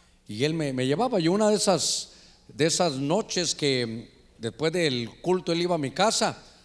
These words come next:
nos tocó a nosotros, hermanos, siempre le cocinábamos, cocinábamos, usted sabe, ¿verdad? Huevitos y frijol. Ya mi hermano más especializado hacía arroz, arroz, hermano, de sobrinas,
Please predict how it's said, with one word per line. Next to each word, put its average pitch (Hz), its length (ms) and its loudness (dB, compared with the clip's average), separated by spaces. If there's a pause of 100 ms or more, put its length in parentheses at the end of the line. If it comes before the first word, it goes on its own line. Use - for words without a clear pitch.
(320)
nos 139 300 -4
tocó 165 300 -2
a 208 60 -6
nosotros, 180 640 -2
hermanos, 151 380 -4
siempre 254 260 -4
le 202 100 -4
cocinábamos, 196 880 -4 (500)
cocinábamos, 302 1160 0
usted 254 180 0
sabe, 156 320 0
¿verdad? 170 220 -2
Huevitos 208 480 2
y 180 40 4
frijol. 160 380 2 (720)
Ya 170 120 0
mi 196 100 -2
hermano 196 300 0
más 190 160 0
especializado 160 640 0
hacía 185 320 2
arroz, 180 500 0 (320)
arroz, 160 480 0
hermano, 175 560 0
de 135 140 -2
sobrinas, 156 800 0